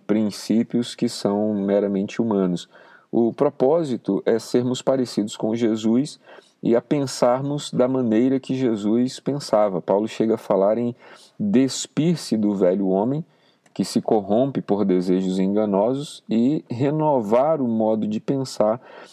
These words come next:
revestindo-se do novo homem,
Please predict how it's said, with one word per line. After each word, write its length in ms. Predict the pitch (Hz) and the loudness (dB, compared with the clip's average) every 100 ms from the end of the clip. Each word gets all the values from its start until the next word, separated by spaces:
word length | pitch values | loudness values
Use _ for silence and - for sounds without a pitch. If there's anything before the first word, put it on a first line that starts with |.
| _ | _
revestindo-se 1400 | - 107 160 226 160 123 113 - - - 101 110 120 - 127 | -8 0 0 2 0 0 0 -4 -12 -2 0 0 -2 -2 0
do 160 | 123 | 0
novo 380 | 117 101 104 123 | 2 2 2 0
homem, 340 | 101 98 101 | 0 0 -4